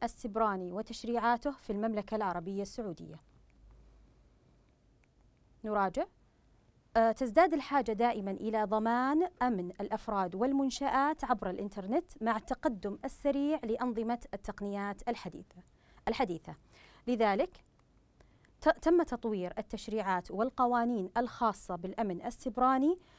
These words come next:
لتؤكد على تحمل الأفراد والمؤسسات والشركات مسؤولية الحوادث والاختراقات الأمنية التي قد تحدث في أنظمتهم وأجهزتهم الخاصة. تعلمنا كذلك ما هو الهدف من حماية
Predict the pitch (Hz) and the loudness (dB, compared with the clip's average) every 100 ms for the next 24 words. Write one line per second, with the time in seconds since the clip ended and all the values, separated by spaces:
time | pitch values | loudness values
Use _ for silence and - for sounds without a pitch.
0 | - 240 262 285 294 294 - 202 - 165 | -10 -4 -2 0 0 -2 -4 -8 -8 -2
1 | 226 226 220 233 - 277 202 175 170 233 | 0 0 -2 -4 0 2 0 -4 -4 -4
2 | 247 - 233 185 175 - 202 262 254 262 | -4 -2 0 0 -2 -4 -2 2 2 0
3 | - 247 - 262 285 - 254 311 - 254 | -2 -4 4 6 4 2 -2 -2 2 2
4 | 220 185 170 - - - - - 240 - | 2 -2 -2 -4 -14 -20 -20 -6 -2 -2
5 | 247 240 262 285 285 - 269 208 165 175 | 0 0 2 0 -2 0 4 4 2 -6
6 | - 214 233 247 - 247 240 233 190 - | -6 -4 -2 -4 0 2 2 0 -2 -2
7 | 294 285 262 269 277 294 294 - - - | -6 -2 0 0 2 0 -2 -12 -16 -2
8 | 247 240 233 226 208 233 - 220 226 202 | 0 0 -2 -4 -4 -4 -2 -2 -2 -6
9 | - 226 220 220 - 196 196 214 - 233 | -6 -2 0 -2 -2 -4 -2 -4 -2 -2
10 | 208 214 220 - 220 196 185 208 208 196 | 0 0 -2 -2 -4 -2 -4 -4 -6 -6
11 | - 151 - - _ _ _ _ _ _ | -8 -16 -18 -20 _ _ _ _ _ _
12 | _ _ _ _ _ _ _ _ - _ | _ _ _ _ _ _ _ _ -20 _
13 | _ _ _ _ _ _ _ _ - 247 | _ _ _ _ _ _ _ _ 0 2
14 | 277 226 196 185 196 214 349 - 214 202 | 2 0 -2 -2 0 0 0 -2 -4 -2
15 | 202 196 220 240 339 - 214 220 226 233 | -2 -2 2 2 0 -2 -4 -4 -2 2
16 | 240 220 | 2 2